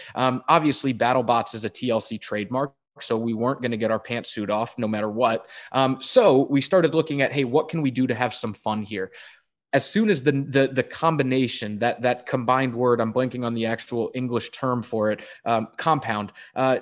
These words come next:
that, that Otterbots came up, it, it was, it was the winner. Like, it was the immediate, "Oh my gosh,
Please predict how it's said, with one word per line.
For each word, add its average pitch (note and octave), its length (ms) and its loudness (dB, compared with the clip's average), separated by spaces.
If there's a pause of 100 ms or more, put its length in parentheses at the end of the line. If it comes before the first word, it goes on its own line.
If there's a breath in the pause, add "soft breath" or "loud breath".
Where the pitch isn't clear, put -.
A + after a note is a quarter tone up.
that, F3 320 4
that D3+ 300 2
Otterbots C#3+ 720 4
came A#2+ 280 -2
up, A2 260 0 (640 soft breath)
it, G3 120 -4 (160)
it E3 200 2
was, C#3+ 360 6
it D#3 120 4
was C3+ 140 2
the C3 100 0
winner. A2+ 300 -2
Like, C3 180 2
it D3+ 80 4
was C3+ 140 0
the C#3+ 140 2
immediate, C#3 580 2
"Oh C#3 100 2
my C#3+ 160 2
gosh, A#2 520 0